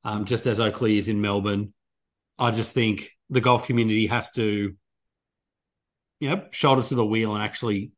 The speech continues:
do some lobbying, do some campaigning, all in good faith, all very constructive. You know, I saw some people just abusing the heck out of Clover Moore online, and I just thought it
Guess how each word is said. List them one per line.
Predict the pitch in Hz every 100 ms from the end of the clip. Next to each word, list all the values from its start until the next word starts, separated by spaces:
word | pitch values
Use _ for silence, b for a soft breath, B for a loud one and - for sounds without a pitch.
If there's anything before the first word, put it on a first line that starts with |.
| _
do | 120 110
some | 123
lobbying, | 107 110 110 107 104 98 107 b b b _
do | 120
some | 117 120 110 104 -
campaigning, | - 117 - 113 107 104 107
all | 123 123
in | 135
good | 135 135
faith, | 135 113 107 - - _ _ _ _ _
all | 131
very | 127 120 117
constructive. | 123 - 120 98 - 110 104 98 - _ _ _ -
You | 107
know, | 107
I | 120
saw | - 135
some | 131 110
people | 117 107
just | 98 107
abusing | 92 110 110 107 104
the | 101
heck | 104 104 117
out | 101
of | 98
Clover | - 117 104
Moore | 101 104 104
online, | 101 98 101 101
and | 101
I |
just | 104 104
thought | - 104 110
it | 104